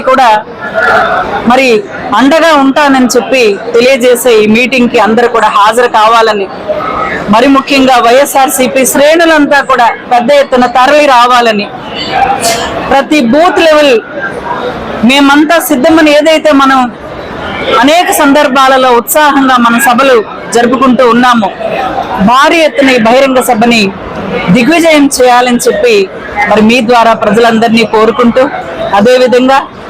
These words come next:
మరి మే పదమూడున జరగబోతున్నటువంటి సార్వత్రిక ఎన్నికలకు మరి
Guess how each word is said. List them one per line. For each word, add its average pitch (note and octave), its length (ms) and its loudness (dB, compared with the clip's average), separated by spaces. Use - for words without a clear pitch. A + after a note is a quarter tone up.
మరి A#3+ 140 2
మే B3+ 80 2
పదమూడున C#4 520 2
జరగబోతున్నటువంటి B3+ 1000 0
సార్వత్రిక C#4+ 560 2
ఎన్నికలకు C#4+ 520 2
మరి C#4+ 200 2